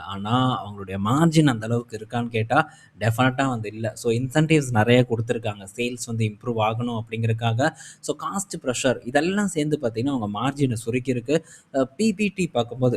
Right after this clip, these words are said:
வெறும் முந்நூறு கோடி கிட்ட தான் இருக்கு. So எந்த அளவுக்கு மார்ஜின்ல பிசினஸ் பண்றாங்கங்கிறத நம்ம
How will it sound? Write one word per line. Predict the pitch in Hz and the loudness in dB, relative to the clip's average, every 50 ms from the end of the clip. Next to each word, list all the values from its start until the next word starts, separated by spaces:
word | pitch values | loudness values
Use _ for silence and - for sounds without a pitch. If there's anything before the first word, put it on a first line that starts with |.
| - | 2
வெறும் | - 110 127 135 156 156 147 | 2 4 4 6 4 4 4
முந்நூறு | 123 110 120 139 156 160 151 131 107 | 4 6 6 8 8 8 6 6 4
கோடி | - 113 113 127 | 4 2 2 2
கிட்ட | 120 120 - 98 | -2 -6 -8 -6
தான் | - 120 117 113 | -4 -2 0 0
இருக்கு. | - - - 110 110 | -2 -2 -6 -10 -4
So | - 127 | -2 0
எந்த | 120 113 113 127 135 147 | 2 2 0 0 -2 0
அளவுக்கு | 139 135 135 143 - 143 123 | 2 2 2 2 0 0 0
மார்ஜின்ல | 113 117 120 123 131 123 120 117 | 2 0 0 0 -4 -4 -4 -4
பிசினஸ் | 110 101 98 - - 120 113 - - | -6 -10 -12 -12 -12 -12 -12 -8 -8
பண்றாங்கங்கிறத | 104 107 - 120 117 117 117 117 117 117 117 113 113 120 | -10 -6 -2 -2 0 0 -2 -4 -4 -4 -4 -2 -2 -2
நம்ம | 120 113 107 110 | -2 -2 -2 0